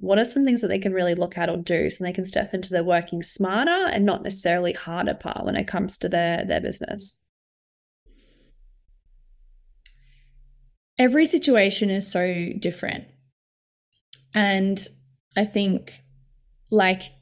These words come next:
Speaker 2: no matter what, <laughs> I think this is where a lot of, like, entrepreneurs and, like, women in business go wrong, is that they're constantly looking for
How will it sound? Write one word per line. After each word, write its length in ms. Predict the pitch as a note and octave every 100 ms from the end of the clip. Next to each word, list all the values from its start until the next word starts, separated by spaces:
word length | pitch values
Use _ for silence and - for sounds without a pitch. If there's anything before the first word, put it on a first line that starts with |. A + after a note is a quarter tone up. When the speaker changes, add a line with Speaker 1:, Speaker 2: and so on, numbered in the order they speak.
| - G#3+
Speaker 2:
no 200 | G#3+ A3
matter 280 | A#3 A3+
what, 420 | G#3+ F#3 F#3+ D4+ D4 - - B3 - _
<laughs> 460 | - - - -
I 120 | G3+ G3
think 180 | G#3+
this 140 | - A3
is 160 | G#3+
where 140 | G#3 G3
a 60 |
lot 140 | G3 G3
of, 220 | F#3+ F#3+
like, 340 | F#3+ F#3 F#3 -
entrepreneurs 560 | G3 F#3+ - G3 F#3 F#3+
and, 200 | F#3 -
like, 280 | E3+ F#3
women 200 | G3+ F#3+
in 120 | F#3+ F3+
business 480 | F3 F#3 F3+ F3+
go 200 | - F#3
wrong, 360 | F3+ F#3+ B3+ G#3+
is 80 | G3
that 160 | G3+
they're 160 | G3+ F#3+
constantly 500 | - G3 G3+ G3+ G3+
looking 320 | F#3 F#3 F#3+
for 480 | F#3+ F#3+ F3+ F3+ F#3